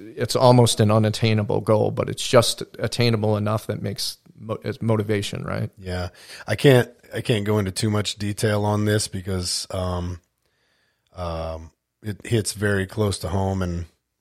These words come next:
Speaker 2: one of the people that it involves, uh, listens to this podcast, but, um, <clears throat> what you just said, Pat, about, um, "Oh, yeah, by the way, we're gonna hold on to your passport." That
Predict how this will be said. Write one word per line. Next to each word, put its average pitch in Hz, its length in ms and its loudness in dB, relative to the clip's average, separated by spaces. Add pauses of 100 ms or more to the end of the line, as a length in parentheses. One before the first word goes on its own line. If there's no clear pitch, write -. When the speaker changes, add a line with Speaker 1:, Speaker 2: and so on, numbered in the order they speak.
(840)
Speaker 2:
one 104 180 -2
of 101 40 0
the 98 60 -4
people 95 340 -4
that 92 180 -2
it 92 120 -6
involves, 92 600 -2 (200)
uh, 87 200 -4
listens 101 440 -4
to 95 100 -6
this 92 160 -6
podcast, 113 580 2
but, 107 280 4 (580)
um, 101 580 6 (1120)
<clears throat> 90 340 -2
what 98 160 -10
you 107 120 -4
just 107 260 2
said, 110 240 4
Pat, 117 240 6
about, 104 460 2
um, 90 520 0 (840)
"Oh, 110 120 6
yeah, 104 220 4
by 101 160 4
the 101 80 2
way, 101 120 2
we're 98 100 0
gonna 92 120 -2
hold 98 160 0
on 95 140 2
to 92 60 -4
your 87 100 -4
passport." 104 720 -2 (840)
That 107 460 4